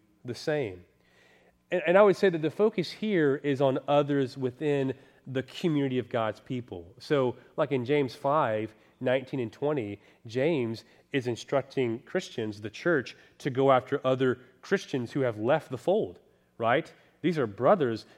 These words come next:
that have left the fold, meaning they've disappeared. They, they've begun to go after the world.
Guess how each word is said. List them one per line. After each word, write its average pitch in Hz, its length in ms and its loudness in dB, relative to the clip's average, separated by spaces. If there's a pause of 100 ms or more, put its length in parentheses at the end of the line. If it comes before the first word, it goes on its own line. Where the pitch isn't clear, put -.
(140)
that 123 180 0
have 123 280 -2
left 123 340 0
the 151 60 -4
fold, 131 260 -2
meaning 143 300 0 (260)
they've 135 360 -2
disappeared. 156 580 -6
They, 123 120 -2
they've 127 320 -2 (340)
begun 143 440 2
to 170 120 -4
go 156 200 2
after 147 320 0
the 131 120 -2
world. 151 400 2